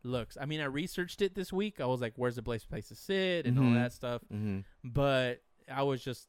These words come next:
Speaker 1: I need to find out for myself.
Speaker 2: Mm-hmm.
Speaker 1: Um,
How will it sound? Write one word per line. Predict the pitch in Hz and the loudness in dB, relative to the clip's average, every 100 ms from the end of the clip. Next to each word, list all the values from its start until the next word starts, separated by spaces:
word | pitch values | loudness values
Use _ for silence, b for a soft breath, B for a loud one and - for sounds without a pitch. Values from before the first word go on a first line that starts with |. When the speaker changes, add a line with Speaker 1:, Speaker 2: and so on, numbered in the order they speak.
| - | -10
Speaker 1:
I | 127 131 | -6 -4
need | 131 | -4
to | 117 | -4
find | 127 120 | -2 -2
out | 110 | -4
for | 117 | -8
myself. | 104 110 - 101 110 - - | -10 -10 -10 -10 -10 -12 -8
Speaker 2:
Mm-hmm. | 107 113 92 - - _ 143 | -4 -2 -4 -8 -20 _ 0
Speaker 1:
Um, | 127 131 127 123 120 117 | 4 6 6 2 -4 -10